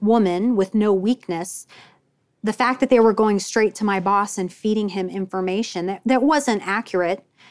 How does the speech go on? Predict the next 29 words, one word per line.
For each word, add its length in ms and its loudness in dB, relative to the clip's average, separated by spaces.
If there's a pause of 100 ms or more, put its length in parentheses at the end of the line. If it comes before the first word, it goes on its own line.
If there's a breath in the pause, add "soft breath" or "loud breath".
(360 soft breath)
basically 560 4
negated 560 4
my 200 -2
ability 540 -2
to 140 -18
sort 220 -6
of 80 -6
interrupt 400 -4
that 180 -12
cycle. 400 -12
And 100 -6
by 120 0
the 100 0
time 340 0
I 80 2
really 520 4
became 280 -2
aware 380 -2
of 80 -4
it, 180 -6
it 100 -4
was 200 -8
too 160 -4
far 220 -4
gone, 260 -2
because 320 -6 (240 loud breath)
by 100 4
that 200 2
time, 320 2